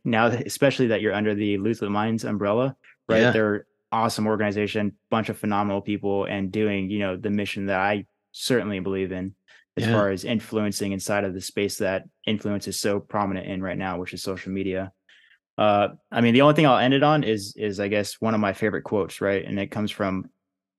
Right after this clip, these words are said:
Speaker 1: essentially my favorite book, which is About Face by Colonel David Hackworth,
Speaker 2: Mm.
Speaker 1: which if you're in the military profession, uh, yeah, you should read it, right?
Speaker 2: Yeah.
Speaker 1: Um, and basically he, he says that if at the end of the day,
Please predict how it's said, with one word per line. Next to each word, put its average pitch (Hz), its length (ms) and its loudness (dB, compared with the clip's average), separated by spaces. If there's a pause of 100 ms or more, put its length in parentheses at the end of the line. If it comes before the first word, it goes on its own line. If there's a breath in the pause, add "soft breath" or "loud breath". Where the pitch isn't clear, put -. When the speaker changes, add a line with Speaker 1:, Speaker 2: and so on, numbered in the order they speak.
(160)
Speaker 1:
essentially 113 380 0
my 98 180 0
favorite 101 340 0
book, 95 240 -4
which 98 180 -4
is 95 160 -4
About 95 340 -2
Face 95 180 -4
by 92 160 -4
Colonel 92 240 -6
David 95 240 -4
Hackworth, 92 500 -6 (180)
Speaker 2:
Mm. 113 220 4
Speaker 1:
which 104 260 0
if - 160 -4
you're 131 140 8
in 123 80 6
the 120 60 4
military 120 420 4
profession, 117 680 -2 (200)
uh, 98 340 0 (420)
yeah, 98 240 -2
you 107 120 -4
should 98 180 -8
read 90 160 -6
it, - 180 -10 (100)
right? 92 160 0
Speaker 2:
Yeah. 98 300 4 (460)
Speaker 1:
Um, 101 440 0
and 110 200 0
basically 120 480 4
he, 110 280 0
he 113 140 -2
says 110 320 0
that 98 300 2 (140)
if 120 180 2
at 123 140 4
the 123 100 2
end 123 120 4
of 110 60 0
the 107 80 2
day, 101 520 0